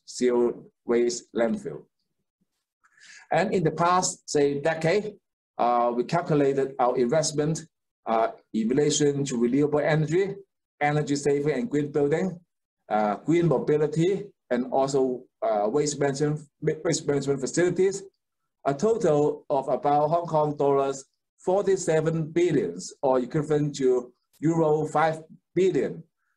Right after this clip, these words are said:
uh, invested in this kind of green, uh, low carbon facilities.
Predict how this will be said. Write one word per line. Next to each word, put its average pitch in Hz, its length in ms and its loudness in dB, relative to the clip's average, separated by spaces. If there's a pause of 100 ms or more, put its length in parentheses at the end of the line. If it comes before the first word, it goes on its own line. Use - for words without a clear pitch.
(180)
uh, 104 420 -2
invested 135 520 -2 (200)
in 120 260 -4
this 147 300 -2 (300)
kind 131 260 0
of - 200 -6
green, 160 480 0 (400)
uh, 107 200 2
low 160 180 2
carbon 131 420 0
facilities. 92 800 -4